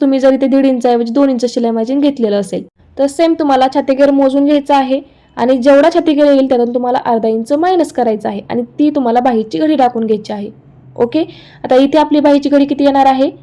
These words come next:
नऊ इंच, बरोबर? तुम्ही इथे नऊ इंच सुद्धा बाहीची घडी घेऊ शकता किंवा पावणे नऊ सुद्धा तुम्ही बाहीची घडी घेऊ शकता. पण जर तुम्ही अगदीच नवीन शिकत असाल तर तुम्ही इथे नऊ इंच बाहीची घडी घ्यायची आहे.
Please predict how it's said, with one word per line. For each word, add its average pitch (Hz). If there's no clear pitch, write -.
नऊ 262
इंच, 214
बरोबर? 247
तुम्ही 269
इथे 302
नऊ 277
इंच 285
सुद्धा 285
बाहीची 294
घडी 285
घेऊ 285
शकता 285
किंवा 302
पावणे 302
नऊ 285
सुद्धा 277
तुम्ही 262
बाहीची 269
घडी 262
घेऊ 285
शकता. 240
पण 277
जर 294
तुम्ही 294
अगदीच 269
नवीन 294
शिकत 285
असाल 254
तर 277
तुम्ही 262
इथे 247
नऊ 262
इंच 254
बाहीची 247
घडी 240
घ्यायची 247
आहे. 202